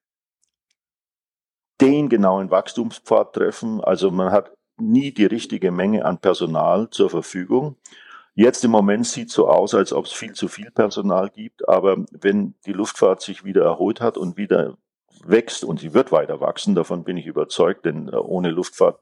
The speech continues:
wird's keine Zukunft geben, ähm, dann wird auch wieder Personal gebraucht. Und wenn man sich überlegt, dass man zwei Jahre braucht, bis man,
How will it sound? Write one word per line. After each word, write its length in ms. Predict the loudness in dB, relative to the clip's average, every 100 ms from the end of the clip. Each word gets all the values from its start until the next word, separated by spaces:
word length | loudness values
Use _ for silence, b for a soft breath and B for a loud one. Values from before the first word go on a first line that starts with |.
| _
wird's 520 | -6 -4 -10 -12 -16 _
keine 300 | -2 -2 -4
Zukunft 460 | -6 -4 -6 -6 -6
geben, 280 | -2 -2 -4 B B B B B B B B _ _ _ _ 2
ähm, 500 | 4 4 0 -8 -12 _ _ _
dann 280 | 0 2 2
wird 220 | 2 2
auch 180 | 2 0
wieder 200 | -2 -4
Personal 500 | 0 0 0 -4 -4
gebraucht. 600 | -6 -2 0 0 -2 -10
Und 260 | -8 -6 -2
wenn 100 | -2
man 100 | -2
sich 160 | -4
überlegt, 540 | 0 0 2 2 2 2
dass 360 | 2 0 -6
man 340 | -2 0 -2 -8
zwei 240 | 0 2 2
Jahre 320 | 2 2 0
braucht, 400 | 0 0 -2 -6
bis 180 | -6 -2
man, 300 | -2 -2